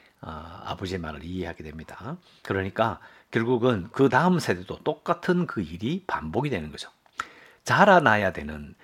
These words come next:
겪어야만 하는 세월과, 아, 그런 과정들이 분명히 있습니다.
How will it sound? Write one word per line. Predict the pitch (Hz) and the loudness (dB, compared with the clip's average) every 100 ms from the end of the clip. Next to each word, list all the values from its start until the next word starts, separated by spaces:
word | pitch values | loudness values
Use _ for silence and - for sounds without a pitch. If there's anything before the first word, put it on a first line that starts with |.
| _ | _
겪어야만 | - 165 180 - 147 156 143 143 | 4 4 4 -4 0 4 4 2
하는 | 123 135 | 0 0
세월과, | 147 - 135 85 78 _ - 92 175 - - - - - | -2 0 0 -2 -6 _ -10 -8 -8 -10 -20 -20 -20 -16
아, | - | -16
그런 | 76 87 85 | -10 -8 -8
과정들이 | - - 135 135 98 95 87 | -6 -4 -2 -2 -4 -6 -8
분명히 | - 95 101 151 170 | -10 -6 0 0 0
있습니다. | 101 - 82 76 78 - | -4 -8 -12 -12 -14 -20